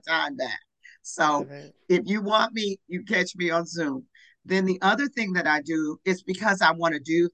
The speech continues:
Speaker 1: things. It's because I wanna do things. I leave there and go swim a mile or two almost every day.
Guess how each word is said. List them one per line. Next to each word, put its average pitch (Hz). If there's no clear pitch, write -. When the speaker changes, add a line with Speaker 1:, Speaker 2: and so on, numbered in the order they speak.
Speaker 1:
things. -
It's 185
because 175
I 170
wanna 156
do 127
things. -
I 185
leave 196
there 175
and 160
go 160
swim 175
a 135
mile 131
or -
two -
almost 160
every 143
day. 139